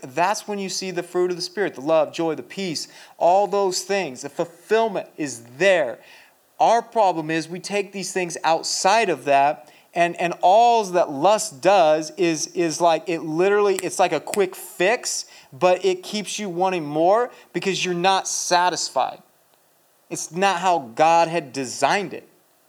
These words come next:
And, and, and so what happens is it keeps you coming, right? It just keeps you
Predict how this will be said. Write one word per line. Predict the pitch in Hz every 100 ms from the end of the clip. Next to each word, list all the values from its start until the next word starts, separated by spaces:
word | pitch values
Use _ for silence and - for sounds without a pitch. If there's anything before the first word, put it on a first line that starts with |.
| _ _ _
And, | 180 175
and, | 180 180
and | 175 175
so | - 196
what | 180 175
happens | 156 196 220 196 160
is | 147
it | 156 -
keeps | - 208 208 - -
you | 170 -
coming, | - 190 202 147 117
right? | 143 151
It |
just | 156 -
keeps | - 214 208 -
you | 202 190